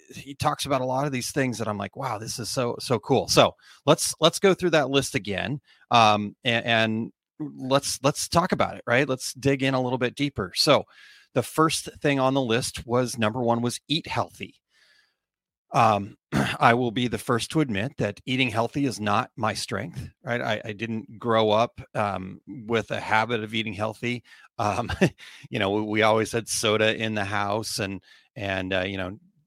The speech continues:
very meat and potatoes. Uh, I avoided veggies, right? I, I came from an era, I think Gen X probably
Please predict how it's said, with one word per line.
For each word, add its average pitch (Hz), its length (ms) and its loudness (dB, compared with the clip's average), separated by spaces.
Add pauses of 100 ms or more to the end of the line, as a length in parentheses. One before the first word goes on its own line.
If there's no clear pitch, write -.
(140)
very 107 240 2
meat 113 220 -4
and 113 80 -6
potatoes. 113 840 2
Uh, 101 440 -4 (200)
I 113 260 -8
avoided 113 480 -4
veggies, 113 440 0
right? 113 160 4
I, 113 80 2 (440)
I 110 140 0
came 113 380 -4
from 107 200 -2
an 104 280 -2
era, 110 420 4
I 98 60 -8
think - 400 -8 (280)
Gen 113 280 2
X - 360 0
probably 104 640 -2